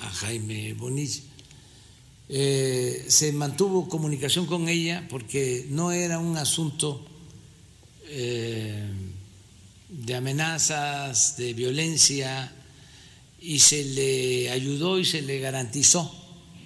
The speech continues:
de que, este,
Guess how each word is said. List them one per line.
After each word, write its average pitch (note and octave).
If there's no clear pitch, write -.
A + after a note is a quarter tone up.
de C3
que, -
este, A2+